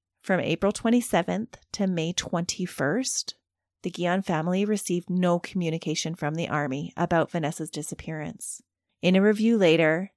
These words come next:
the lack of communication or miscommunication was blamed on the family misinterpreting the Army's actions. The family became incensed with a care package that was sent because they believed it was charity.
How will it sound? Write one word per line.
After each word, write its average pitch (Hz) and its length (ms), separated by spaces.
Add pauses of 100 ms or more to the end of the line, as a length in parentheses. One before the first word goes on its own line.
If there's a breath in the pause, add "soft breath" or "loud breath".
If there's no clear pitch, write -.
the 180 120
lack 165 440
of 196 160
communication 180 880
or 175 180
miscommunication 170 1200
was 180 200
blamed 175 360
on 180 160
the 180 80
family 208 800
misinterpreting 208 840
the 240 140
Army's 165 380
actions. - 760 (260)
The 196 80
family 175 380
became 180 380
incensed 196 640
with 180 100
a 175 60
care 208 260
package 170 480
that - 140
was 165 120
sent - 460
because 202 280
they 180 140
believed 175 360
it 156 120
was - 160
charity. 180 680